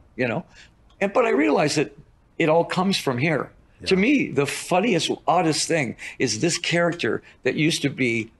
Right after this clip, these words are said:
Speaker 1: they used to tear my albums up on the seven hundred Club. This is the
Speaker 2: Really?
Speaker 1: worst person you could ever, they're tearing the albums up and everything.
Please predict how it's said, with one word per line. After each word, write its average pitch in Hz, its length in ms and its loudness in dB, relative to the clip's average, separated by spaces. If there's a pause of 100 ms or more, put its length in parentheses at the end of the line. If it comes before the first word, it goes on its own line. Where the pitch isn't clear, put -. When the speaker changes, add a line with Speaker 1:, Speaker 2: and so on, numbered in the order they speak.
(280)
Speaker 1:
they 147 100 2
used 175 160 2
to 147 60 0
tear 160 220 0
my 127 140 0
albums 123 340 -2
up 135 220 0
on 104 140 -2
the 104 60 -6
seven 117 280 0
hundred 110 260 -4
Club. - 260 -6 (920)
This 233 160 2
is 208 120 0
the 185 120 2
Speaker 2:
Really? - 120 2
Speaker 1:
worst - 440 0
person 220 460 0
you 196 140 0
could 165 180 0
ever, 226 460 0
they're - 480 0
tearing 208 400 0
the 170 60 0
albums 180 460 0
up 165 160 0
and 156 80 0
everything. 151 400 0